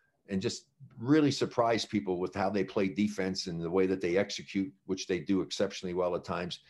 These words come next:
Forget the one-on-one stuff, guys. Pass, cut, move, just like they did in that five-year run. That's the way basketball is played. That's the way you'll create offensive opportunities. And we'll see what happens. Um,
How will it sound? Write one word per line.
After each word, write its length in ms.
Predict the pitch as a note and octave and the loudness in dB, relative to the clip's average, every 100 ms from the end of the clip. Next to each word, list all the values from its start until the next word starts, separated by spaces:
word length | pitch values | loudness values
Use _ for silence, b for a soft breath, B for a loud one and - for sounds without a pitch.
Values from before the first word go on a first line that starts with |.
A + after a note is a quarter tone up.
| b _ | b _
Forget 320 | F#2+ E2 A#2+ | -2 2 4
the 80 | A2+ | 4
one-on-one 560 | G#2 G#2+ G2+ F#2+ F#2+ | 4 4 2 4 2
stuff, 340 | F2+ - D#2+ - | 0 -2 -2 0
guys. 280 | D#2+ D#2 - | 0 0 -4
Pass, 520 | - A2 F#2+ D2+ - | 0 2 2 0 -8
cut, 400 | - A2 E2 - | -2 0 0 -2
move, 440 | F2+ G2 F#2 D#2 b b | 2 4 4 0 b b
just 200 | A2+ A2 | -4 2
like 160 | A#2 G2+ | 2 2
they 120 | G2+ | 0
did 280 | F#2 G2+ F#2 - F#2 | 2 0 0 -8 -6
in 80 | F2 | -2
that 160 | E2+ | -4
five-year 500 | - G2+ F#2+ F#2 F#2 | 0 2 2 4 2
run. 380 | F2 F#2 F#2 D#2+ b b _ | 2 2 0 -4 b b _
That's 280 | A2 B2 - | 4 4 4
the 100 | A#2 | 2
way 180 | G#2+ G#2 | 4 4
basketball 560 | G2 G2 - F#2 F#2 | 4 2 0 0 2
is 140 | F#2 - | 0 -2
played. 360 | G2 F#2 F2 | 2 2 2
That's 220 | F#2 G#2 | 2 0
the 80 | - | 0
way 140 | G2+ G2+ | 0 2
you'll 160 | F#2+ | 2
create 300 | F2+ F#2+ F#2 | 0 0 0
offensive 460 | F2+ E2+ F#2+ E2 E2+ | 0 0 -4 -4 -2
opportunities. 840 | E2+ - - F2+ E2+ F2 E2 - - b b b _ | -2 -4 -6 -6 -4 -6 -6 -10 -12 b b b _
And 100 | G2+ | -2
we'll 80 | A#2 | 0
see 220 | C#3 C#3+ | 4 4
what 160 | D#3 B2+ | 4 2
happens. 520 | D3 E3 - D3 - | 0 0 -4 -4 0
Um, 460 | F2+ F2 F2 E2 | 2 4 2 -2